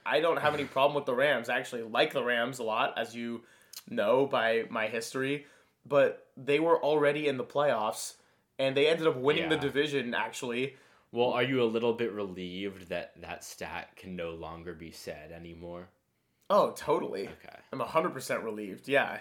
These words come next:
Speaker 1: And, um, but let's talk about the Niners, not
Speaker 2: Yeah.
Speaker 1: the Rams.
Speaker 2: <laughs>
Speaker 1: So, I do wanna say this.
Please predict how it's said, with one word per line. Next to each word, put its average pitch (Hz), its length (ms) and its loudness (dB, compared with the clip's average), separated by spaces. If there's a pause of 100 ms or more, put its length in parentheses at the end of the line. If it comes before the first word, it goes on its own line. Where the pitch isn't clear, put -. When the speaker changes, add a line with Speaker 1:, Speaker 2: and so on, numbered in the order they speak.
(160)
Speaker 1:
And, 123 260 -4
um, 113 380 0 (520)
but 123 100 -2
let's 160 180 0
talk 175 140 4
about 165 160 0
the 143 60 -8
Niners, 127 540 -2
not 127 260 -2
Speaker 2:
Yeah. 98 120 0
Speaker 1:
the 113 60 -4
Rams. 113 320 -2 (220)
Speaker 2:
<laughs> - 280 -14
Speaker 1:
So, 143 520 4 (140)
I 151 140 4
do 151 320 -4
wanna 175 160 4
say 127 180 -2
this. 101 420 -8